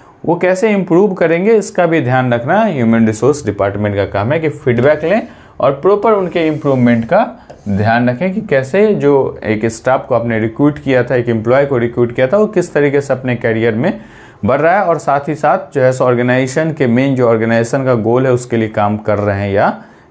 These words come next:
नहीं कर रहे हैं। तो ये दोनों चीज़ पता चलेगा फीडबैक और फीडबैक में अगर जिस हिसाब से रिक्वायर्ड है उस हिसाब से इम्प्रूवमेंट के लिए आप उनको बताएं कि आप इस तरीके का इम्प्रूवमेंट करें। तो ये चार चीज़, पांच चीज़ों के बारे में हम लोगों ने समझा रिक्रूटमेंट के बारे में कि रिक्रूटमेंट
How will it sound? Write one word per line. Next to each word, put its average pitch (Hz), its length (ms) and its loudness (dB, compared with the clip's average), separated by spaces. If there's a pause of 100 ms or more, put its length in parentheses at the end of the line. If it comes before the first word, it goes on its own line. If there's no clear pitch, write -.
नहीं 135 300 2
कर 101 160 0
रहे 95 140 -4
हैं। 139 100 -4
तो 156 80 -2
ये 156 120 4
दोनों 151 240 0
चीज़ 151 280 0
पता 120 200 2
चलेगा 110 280 2
फीडबैक 131 520 0
और 180 120 0
फीडबैक 143 460 0
में 131 100 -4
अगर 127 160 2
जिस 113 200 -2
हिसाब 110 280 -2
से 170 280 -2 (380)
रिक्वायर्ड 147 460 0
है 202 80 2
उस 180 140 -2
हिसाब 123 260 0
से 147 140 -4
इम्प्रूवमेंट 110 640 0
के 107 80 -2
लिए 104 160 2
आप 101 180 0
उनको 147 460 -2 (480)
बताएं 151 340 0
कि 175 120 -4
आप 143 160 -2
इस 143 140 -8
तरीके 113 300 0
का 156 140 0
इम्प्रूवमेंट 98 540 -2
करें। 87 260 -8 (300)
तो 127 60 0
ये 185 160 4
चार 175 280 0
चीज़, 160 280 -4
पांच 160 260 0
चीज़ों 160 320 0
के 147 100 0
बारे 139 240 0
में 139 140 0
हम 131 140 0
लोगों 127 240 4
ने 120 100 0
समझा 127 400 0
रिक्रूटमेंट 120 680 -2
के 127 60 0
बारे 117 260 2
में 180 160 -4
कि 143 140 -2
रिक्रूटमेंट 135 760 0